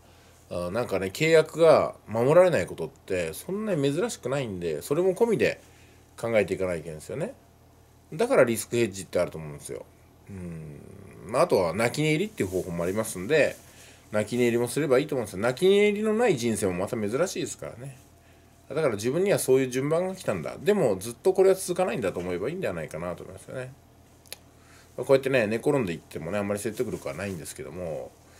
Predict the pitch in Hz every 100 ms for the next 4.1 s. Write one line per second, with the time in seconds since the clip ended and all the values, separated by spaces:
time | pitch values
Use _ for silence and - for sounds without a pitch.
0 | - - - - 87 73 73 117 139 170
1 | 160 196 233 254 185 139 123 156 240 113
2 | 123 185 285 349 311 269 143 151 123 98
3 | - 113 127 139 139 - 143 101 85 71